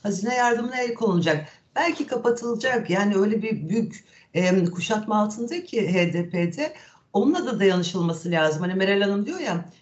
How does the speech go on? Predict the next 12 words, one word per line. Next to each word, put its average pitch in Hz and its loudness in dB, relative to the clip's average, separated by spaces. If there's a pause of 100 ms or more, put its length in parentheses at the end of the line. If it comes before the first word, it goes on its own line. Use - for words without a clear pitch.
"Geçmişte 202 0
yalnız 185 0
kaldım." 160 -4
diyor, 156 0
"Kimse 175 -6
yoktu." 160 -4 (180)
Ama 180 0
se-, 139 -8
siz 226 -4
de 277 -2
bugün, 208 4 (260)
e, 185 4